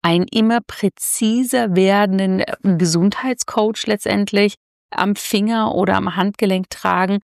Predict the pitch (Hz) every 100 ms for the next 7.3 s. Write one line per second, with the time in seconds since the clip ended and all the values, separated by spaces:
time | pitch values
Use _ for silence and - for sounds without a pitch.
0 | - 196 190 190 220 208 208 190 196 185
1 | - 185 175 175 269 339 254 - 226 240
2 | 233 - - 220 339 185 147 165 180 226
3 | _ _ - 180 226 - - 190 165 190
4 | 254 - 202 180 190 - 185 170 170 185
5 | 190 - - - 190 220 - - - 294
6 | 262 202 170 - 175 175 175 165 175 214
7 | - 196 180